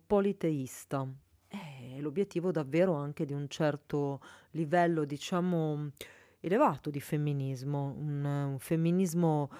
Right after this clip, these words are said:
plurale, aperto, eh? Sentiamo un po'. Di fronte alla complessità delle figure che compongono il pantheon greco,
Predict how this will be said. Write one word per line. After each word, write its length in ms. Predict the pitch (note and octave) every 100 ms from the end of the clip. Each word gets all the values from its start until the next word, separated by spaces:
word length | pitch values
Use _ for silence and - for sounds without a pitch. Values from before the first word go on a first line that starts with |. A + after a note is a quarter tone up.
| - _
plurale, 720 | - D#3 D#3 F3 E3 D3 C#3+
aperto, 840 | C#3 D3+ - D3 C3+ B2 - C#3+ C#3
eh? 200 | - G#3+ G#3+ - -
Sentiamo 440 | - A3 C4+ A#3+
un 160 | F3+ D#3 -
po'. 200 | C3 B2+ D#3 _ _ _ - - - - -
Di 160 | F3+
fronte 360 | G#3+ E4 F#4 A#3+
alla 160 | F#3
complessità 760 | E3+ - B3+ B3+ F#3+ - F#3 A#3
delle 280 | A3+ D#3+ E3
figure 420 | - E3+ C4 A3
che 140 | D#3+
compongono 640 | D3 D#3+ D#3+ A3 A#3+ F#3 D3+
il 120 | D3
pantheon 580 | - G3+ A3 E3+ C#3+ D3
greco, 500 | C#3 C3+ - F3